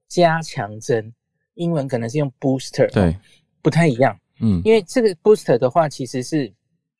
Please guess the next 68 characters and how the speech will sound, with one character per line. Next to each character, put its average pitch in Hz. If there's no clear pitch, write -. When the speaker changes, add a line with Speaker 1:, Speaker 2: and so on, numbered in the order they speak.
Speaker 1:
我 160
们 147
看 170
有 127
些 156
人 143
已 117
经 143
很 139
早 113
就 127
打 110
完 113
两 127
剂， -
Speaker 2:
对。 90
Speaker 1:
然 123
后 151
现 147
在 139
已 117
经 139
半 147
年 117
以 104
后 135
吼， 117
哇， 151
发 165
现 165
有 120
些 151
人 123
的 120
免 113
疫 139
力 139
降 131
下 123
来 -
了 -
哦， 117
Speaker 2:
嗯。 101
Speaker 1:
抗 175
体 117
降 143
下 139
来， 113
发 139
生 147
一 139
些 143
突 147
破 175
性 147
感 107
染。 107
那 202
需 214
不 208
需 208
要 202
针 175
对 165
这 -
一 156
些 135
人 107